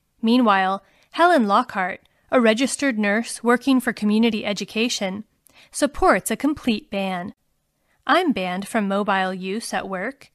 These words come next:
and my phone must be handed in. If I'm caught with it in my pocket, I will be subject to disciplinary procedure, which will impact on my career." We need to teach children how to behave like the professionals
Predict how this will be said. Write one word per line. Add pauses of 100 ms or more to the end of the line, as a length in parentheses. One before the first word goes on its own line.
(140)
and
my
phone
must
be
handed
in. (600)
If
I'm
caught
with
it
in
my
pocket, (340)
I
will
be
subject
to
disciplinary
procedure, (520)
which
will
impact
on
my
career." (760)
We
need
to
teach
children
how
to
behave
like
the
professionals